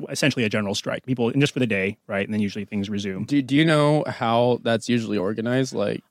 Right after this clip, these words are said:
Speaker 1: I'm not sure.
Speaker 2: Yeah.
Speaker 1: Yeah, it, it, it kinda seemed, I, I don't know if it's a top-down thing or if it's just something that's observed when there are, you know, martyrs. That was
Speaker 2: Yeah.
Speaker 1: the word they used
Speaker 2: Yeah,
Speaker 1: for
Speaker 2: yeah.
Speaker 1: me. 'Cause there is,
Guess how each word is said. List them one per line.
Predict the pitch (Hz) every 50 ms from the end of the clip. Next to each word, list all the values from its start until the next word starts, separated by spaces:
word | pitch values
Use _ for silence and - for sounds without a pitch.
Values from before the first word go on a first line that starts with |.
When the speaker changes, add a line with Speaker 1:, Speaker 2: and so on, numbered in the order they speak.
| _ -
Speaker 1:
I'm | 196 233 247
not | 277 302 -
sure. | - - - 175 147 123 110 104 110 107 - _ -
Speaker 2:
Yeah. | 123 120 -
Speaker 1:
Yeah, | 170 185 202 190 170 143 123 117 110 117 -
it, | - 175 - -
it, | 175 - _ _ _ _ _ -
it | 175 -
kinda | - - 226 247 226
seemed, | - - 196 196 185 180 160 139 170 - _ _ _ _ -
I, | 151 165 175 -
I | 156
don't | 175 175 -
know | 156 156
if | 147 -
it's | - -
a | -
top-down | - - 143 135 - - 131 120 123 123
thing | - - 120 120
or | 123 120
if | 113
it's | 117 113 -
just | - 127 - -
something | 131 117 113 - 117 110 107 104 107 - _ _ _ _ _ _ -
that's | 127 -
observed | 120 110 110 117 113 107 107 117
when | 110 107
there | 104 101
are, | 101 101 98 104
you | 110
know, | 101
martyrs. | 98 101 98 98 95 92 98 90 95
That | 113 123
was | 123 117 110
Speaker 2:
Yeah. | 101
Speaker 1:
the | 127
word | 113 113 107
they | 110 107
used | 107 104 101 98
Speaker 2:
Yeah, | 117 113
Speaker 1:
for | 113
Speaker 2:
yeah. | 107 104 104
Speaker 1:
me. | 104 107 - _ _ _ _ _
'Cause | - 175 147
there | 165 175 175
is, | 180 190 185 175 151 -